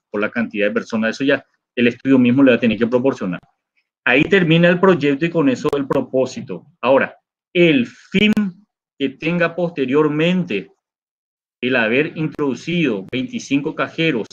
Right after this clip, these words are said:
en esa zona es lo que se tiene que medir a través de una investigación. Y probablemente eso es lo que va a realizar, eh, Alfredo con su investigación. Ya en su momento se introdujeron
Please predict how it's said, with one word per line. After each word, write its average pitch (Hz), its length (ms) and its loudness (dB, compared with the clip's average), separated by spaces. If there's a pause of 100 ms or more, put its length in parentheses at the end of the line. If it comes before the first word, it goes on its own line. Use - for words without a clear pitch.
(200)
en 107 180 -8
esa 120 400 -2
zona 139 600 0 (420)
es 127 140 -6
lo 143 140 -2
que 160 100 -4
se 160 140 -6
tiene 135 420 -4
que 156 140 -4
medir 127 320 -4
a 139 100 -2
través 117 320 -6
de 123 100 -4
una 139 440 -4
investigación. 135 840 -6 (400)
Y 120 80 -8
probablemente 160 920 2
eso 170 160 -2
es 143 60 -2
lo 139 100 -6
que 131 100 -8
va 110 120 -2
a - 20 -6
realizar, 107 840 -4 (760)
eh, 101 100 -14 (160)
Alfredo 117 540 0
con 123 120 -2
su 127 120 -6
investigación. 123 920 -2 (540)
Ya 117 200 2
en 147 60 0
su 165 160 0
momento 160 600 0
se 156 120 -8
introdujeron 143 800 -2